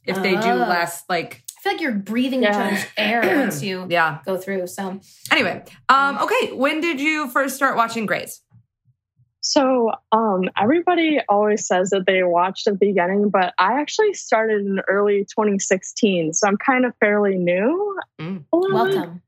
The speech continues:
Speaker 3: but
Speaker 1: Welcome
Speaker 3: it did
Speaker 1: to the
Speaker 3: not
Speaker 1: cult.
Speaker 3: take me long to catch up, though, honestly. <laughs> Just binge, so.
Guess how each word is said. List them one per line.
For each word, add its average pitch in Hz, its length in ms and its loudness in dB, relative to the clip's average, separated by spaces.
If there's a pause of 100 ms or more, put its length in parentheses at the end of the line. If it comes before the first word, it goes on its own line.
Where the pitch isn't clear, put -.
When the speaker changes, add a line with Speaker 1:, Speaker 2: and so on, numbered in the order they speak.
(180)
Speaker 3:
but 214 280 4 (380)
Speaker 1:
Welcome 233 180 2
Speaker 3:
it 175 40 -6
did 262 60 4
Speaker 1:
to 254 60 0
the 233 60 -2
Speaker 3:
not 220 160 0
Speaker 1:
cult. 165 160 -4
Speaker 3:
take 220 160 0
me 214 140 2
long 185 400 2
to 196 140 -2
catch 180 320 -2
up, 175 240 0
though, 175 480 0
honestly. 185 680 0 (600)
<laughs> - 600 -10
Just 196 260 -4
binge, 185 460 -4
so. 180 320 -2